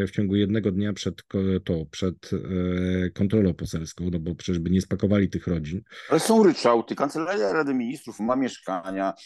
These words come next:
Speaker 2: u-, poszczególne urzędy ma, dysponują jakąś pulą mieszkań, no, no.
Speaker 1: To są, to są ludzie, którzy traktują władzę jako takie rodeo, które Jarosław Kaczyński bardzo lubi rodeo.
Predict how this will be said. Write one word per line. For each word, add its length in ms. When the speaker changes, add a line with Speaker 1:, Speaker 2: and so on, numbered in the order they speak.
Speaker 2:
u-, 240
poszczególne 480
urzędy 400
ma, 140
dysponują 520
jakąś 360
pulą 400
mieszkań, 520
no, 220
no. 160
Speaker 1:
To 80
są, 200
to 140
są 180
ludzie, 300
którzy 340
traktują 540
władzę 600
jako 560
takie 600
rodeo, 580
które 320
Jarosław 420
Kaczyński 400
bardzo 280
lubi 240
rodeo. 560